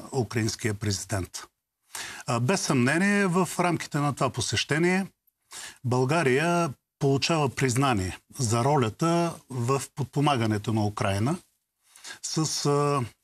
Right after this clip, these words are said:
въоръжение и с боеприпаси, особено в първите месеци на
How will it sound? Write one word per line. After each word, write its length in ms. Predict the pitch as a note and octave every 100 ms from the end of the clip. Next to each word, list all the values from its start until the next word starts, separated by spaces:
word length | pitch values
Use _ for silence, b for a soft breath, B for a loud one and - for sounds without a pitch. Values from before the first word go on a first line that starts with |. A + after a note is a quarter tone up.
| -
въоръжение 720 | A#2+ B2 A2+ A2 E3+ E3+ E3
и 160 | D#3+ E3
с 340 | - E3 -
боеприпаси, 680 | B2+ D3 C3+ C3+ A2+ A#2 -
особено 500 | F3 D#3+ D#3 A2 B2
в 160 | C3+ C3+ -
първите 360 | C3+ G#2 G#2
месеци 460 | G#2+ A2+ A2+ - C3+
на 240 | A#2+ A#2+